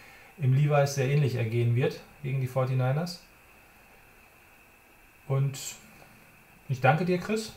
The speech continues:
für die Sendung, euch fürs Zuhören, Zuschauen. Ich hoffe, es hat viel Spaß gemacht. Und wir sehen und hören uns demnächst mal wieder. Ihr Forty-nine,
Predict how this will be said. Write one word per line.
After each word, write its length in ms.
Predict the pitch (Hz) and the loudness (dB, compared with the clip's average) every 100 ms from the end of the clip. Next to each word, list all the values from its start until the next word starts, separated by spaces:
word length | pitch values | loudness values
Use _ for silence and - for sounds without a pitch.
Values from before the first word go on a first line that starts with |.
| - - | -18 -8
für 80 | 160 | -2
die 120 | 151 | 0
Sendung, 340 | 156 202 220 - - - | 2 2 0 -4 -12 -2
euch 300 | 165 175 - | 0 0 -2
fürs 600 | - - 147 - - - - - - | -12 -4 -2 -2 -10 -16 -20 -20 -14
Zuhören, 540 | - 190 185 185 175 | -4 0 2 2 0
Zuschauen. 560 | - 202 - 185 175 156 | -2 -4 2 4 4 0
Ich 100 | 156 | -2
hoffe, 140 | 147 | -2
es 100 | - | -2
hat 120 | 143 | -4
viel 140 | 143 - | -4 -2
Spaß 340 | 156 165 - | 4 4 2
gemacht. 540 | 175 165 160 - - - - - - - - 139 | 0 0 -2 -8 -18 -20 -20 -20 -20 -20 -10 -4
Und 100 | 139 | 0
wir 320 | 147 147 139 - - | 0 0 -2 -8 -8
sehen 220 | 131 147 | -2 0
und 120 | 139 120 | 2 2
hören 180 | 143 | 2
uns 120 | 143 - | 0 0
demnächst 340 | 131 147 - | 0 0 0
mal 200 | 151 135 | -2 0
wieder. 260 | 135 135 123 | 2 2 2
Ihr 100 | 117 | 0
Forty-nine, 460 | 139 127 127 123 | 0 0 2 0